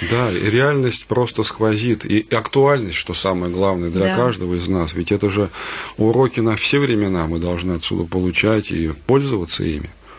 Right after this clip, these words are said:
Speaker 1: Да, это
Speaker 2: А
Speaker 1: действительно
Speaker 2: вот,
Speaker 1: так.
Speaker 2: э, как так случилось, что Рождество католическое разошлось, э, с Рождеством православным?
Speaker 1: Ну, не только, надо сказать сразу,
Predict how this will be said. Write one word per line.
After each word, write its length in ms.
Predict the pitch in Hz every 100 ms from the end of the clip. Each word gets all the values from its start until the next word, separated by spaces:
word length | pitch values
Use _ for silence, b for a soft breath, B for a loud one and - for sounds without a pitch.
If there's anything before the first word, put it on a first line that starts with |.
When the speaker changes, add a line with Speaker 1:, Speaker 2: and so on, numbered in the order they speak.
| B - -
Speaker 1:
Да, 340 | 90 98 101 80 - -
это 140 | 101 -
Speaker 2:
А 40 |
Speaker 1:
действительно 300 | 98 - 220
Speaker 2:
вот, 240 | 247 87 80
Speaker 1:
так. 100 | 233
Speaker 2:
э, 160 | 233 -
как 180 | 302
так 220 | - 269 233
случилось, 680 | 247 247 - 311 294 214
что 680 | - - - 226 220 196 208
Рождество 580 | 220 208 220 - 226 233
католическое 880 | 226 233 240 269 - 220 - 185 185
разошлось, 760 | 190 196 196 226 233 247 - -
э, 160 | 208
с 140 | 196 196
Рождеством 640 | 196 185 196 - 220 226
православным? 880 | 220 208 208 208 202 185 165 165 160 165 B B
Speaker 1:
Ну, 140 | 139
не 160 | 135 131
только, 300 | 151 143 131
надо 160 | 123
сказать 340 | 113 113 110 113
сразу, 480 | - 113 101 85